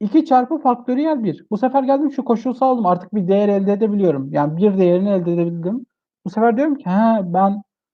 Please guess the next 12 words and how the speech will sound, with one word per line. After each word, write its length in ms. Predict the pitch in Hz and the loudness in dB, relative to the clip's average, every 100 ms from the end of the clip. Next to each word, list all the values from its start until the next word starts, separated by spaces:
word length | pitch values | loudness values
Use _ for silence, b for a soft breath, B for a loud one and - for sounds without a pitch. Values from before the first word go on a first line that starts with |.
| _ _ 160 | _ _ 0
bir 160 | 214 | 4
girdim. 460 | 254 220 180 196 277 | 4 4 2 0 -2
Faktöriyel 580 | - 180 208 190 196 190 | 0 0 0 2 2 2
birmiş, 360 | 202 220 269 269 | 0 0 0 -2
birmiş. 680 | 202 196 208 151 - _ _ | -2 0 2 0 -4 _ _
Şimdi 320 | 226 240 254 | 0 2 4
geriye 280 | 226 226 214 | 4 6 6
doğru 180 | 233 | 2
tekrardan 420 | 247 226 190 165 139 | 0 -2 0 0 -2
dönüyorum. 380 | 131 135 127 139 _ _ _ _ _ _ - | -4 -8 -12 -16 _ _ _ _ _ _ 0
Biri 480 | 208 233 262 277 269 _ _ _ _ _ _ _ - | 4 4 4 0 -6 _ _ _ _ _ _ _ 0
gördüm. 540 | 190 208 180 160 151 | 4 4 2 -4 -6